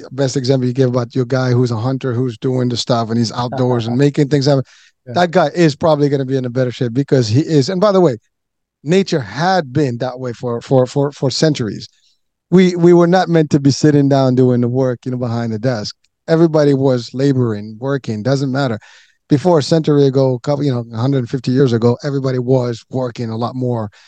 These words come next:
Speaker 1: you know, actively by physical activity as opposed to just brain activity. And so that's changed. Now we have thumb activity. <laughs>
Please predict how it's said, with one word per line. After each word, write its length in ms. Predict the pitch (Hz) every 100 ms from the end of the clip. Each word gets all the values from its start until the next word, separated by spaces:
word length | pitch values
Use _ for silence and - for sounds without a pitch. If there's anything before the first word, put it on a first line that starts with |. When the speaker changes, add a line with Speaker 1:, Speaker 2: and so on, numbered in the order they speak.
| _ -
Speaker 1:
you 100 | 131
know, 180 | 120 -
actively 540 | 143 143 - 123 120 123
by 240 | 120 120 117
physical 420 | 170 156 139 127
activity 500 | 104 - 107 104 104
as 140 | 110 110
opposed 340 | - 117 -
to 100 | 120
just 220 | 107 113 98
brain 220 | 135 135
activity. 460 | 110 - 101 98 113 _ _ _ _
And 120 | 147
so 240 | - 151 147
that's 320 | 147 143 -
changed. 420 | - 147 156 127
Now 120 | 135
we 120 | 135 127
have 120 | -
thumb 220 | 170 170
activity. 720 | 113 - 95 101 123 139
<laughs> 20 | 123